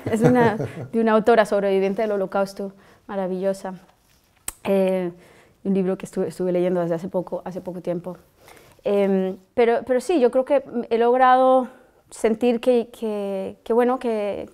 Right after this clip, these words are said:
Speaker 1: que yo soy suficiente, mm, cosa que jamás pensé que podía pasar,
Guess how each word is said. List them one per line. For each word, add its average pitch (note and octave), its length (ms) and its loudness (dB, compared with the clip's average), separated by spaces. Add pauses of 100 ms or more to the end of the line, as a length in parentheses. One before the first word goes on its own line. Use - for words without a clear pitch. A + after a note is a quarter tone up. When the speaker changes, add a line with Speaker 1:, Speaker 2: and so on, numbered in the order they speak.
(300)
Speaker 1:
que A3 140 0
yo A#3+ 120 6
soy C4 140 0
suficiente, A#3 540 -2 (880)
mm, G#3+ 420 -2
cosa G#3 240 -2
que G#3 100 -8
jamás G3+ 380 -6 (140)
pensé F#3+ 440 -6 (160)
que G3+ 100 -12
podía F3+ 460 -8 (640)
pasar, E3 400 -10